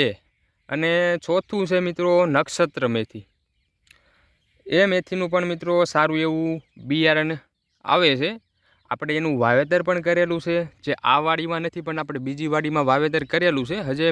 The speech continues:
મેથી પણ નાની છે, પણ એ આપણે એનો પણ એક વીડિયો બનાવશું કે એ કઈ રીતનું છે આપણે બિયારણ.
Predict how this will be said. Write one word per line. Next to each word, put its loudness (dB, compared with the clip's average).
મેથી -2
પણ -2
નાની 0
છે, 0
પણ -4
એ 2
આપણે 0
એનો -2
પણ -2
એક -8
વીડિયો -2
બનાવશું -2
કે -2
એ 0
કઈ -2
રીતનું -4
છે 2
આપણે 2
બિયારણ. -2